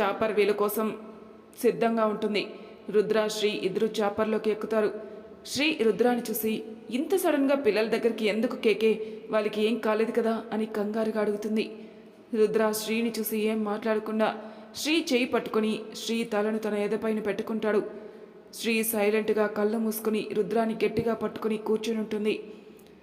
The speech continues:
చాపర్ గాల్లోకి ఎగురుతూ ఢిల్లీ వైపు పయనమవుతుంది. కాసేపట్లో చాపర్ ఢిల్లీలో ఏవి ఉన్న హాస్పిటల్ దగ్గర ల్యాండ్ అవుతుంది.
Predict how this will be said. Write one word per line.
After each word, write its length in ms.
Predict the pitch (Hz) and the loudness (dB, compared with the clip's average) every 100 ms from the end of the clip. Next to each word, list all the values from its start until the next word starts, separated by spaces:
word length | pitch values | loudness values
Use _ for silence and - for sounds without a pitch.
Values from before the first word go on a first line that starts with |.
| - - 285 | -18 0 2
చాపర్ 460 | 311 302 302 240 | 2 2 0 2
గాల్లోకి 420 | 220 233 240 240 | 2 4 2 4
ఎగురుతూ 460 | 220 196 233 226 220 | 4 4 4 4 2
ఢిల్లీ 340 | 175 208 233 | 4 2 2
వైపు 300 | 226 214 214 | 2 2 2
పయనమవుతుంది. 920 | 220 208 202 226 226 214 214 214 208 - - - - - - - - - - - - - - - | 0 0 0 0 0 -2 -2 0 0 -2 -12 -16 -20 -20 -20 -20 -20 -20 -20 -20 -20 -20 -20 -4
కాసేపట్లో 580 | 202 208 226 214 220 220 214 | 0 2 2 2 2 0 2
చాపర్ 400 | 214 208 220 220 | 0 2 0 0
ఢిల్లీలో 440 | 220 220 226 220 - - - - | 0 2 4 4 2 -4 -12 -6
ఏవి 380 | 220 269 302 311 233 | 0 2 4 2 2
ఉన్న 340 | 220 214 214 - | 2 2 -2 -6
హాస్పిటల్ 640 | - 208 220 - 226 220 | -2 -2 -2 -4 -2 0
దగ్గర 320 | 208 220 214 | 0 2 2
ల్యాండ్ 360 | 214 208 214 226 | 2 2 2 2
అవుతుంది. 580 | 214 214 220 - - | 0 0 0 0 -4